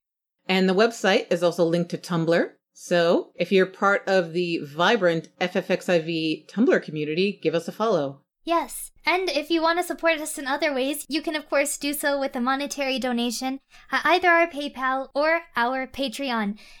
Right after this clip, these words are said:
Speaker 2: You can find both of those on our website. Just go to the right side of the page and click on the shiny blue buttons, or you can find them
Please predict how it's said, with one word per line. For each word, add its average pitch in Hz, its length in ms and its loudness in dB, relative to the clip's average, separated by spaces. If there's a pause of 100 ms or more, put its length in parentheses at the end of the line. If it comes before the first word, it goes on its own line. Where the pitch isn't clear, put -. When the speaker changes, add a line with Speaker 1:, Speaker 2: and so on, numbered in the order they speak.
Speaker 2:
You 285 80 -4
can 330 160 0
find 320 300 -2
both 339 260 2
of 349 140 -2
those 294 460 0 (100)
on 269 340 -2 (140)
our 262 360 0
website. 269 680 -2
Just - 240 -2
go 269 120 0
to 262 80 0
the 254 120 -2
right 254 240 -2
side 269 200 -2
of 254 120 -4
the 262 80 -6
page 262 320 -6
and 240 120 -6
click 262 200 -8
on 240 160 -2
the 233 100 -4
shiny 247 340 -4
blue 233 200 -6
buttons, 247 500 -6
or 302 160 0
you 285 140 -2
can 294 160 -6
find 254 320 -4
them 247 180 -4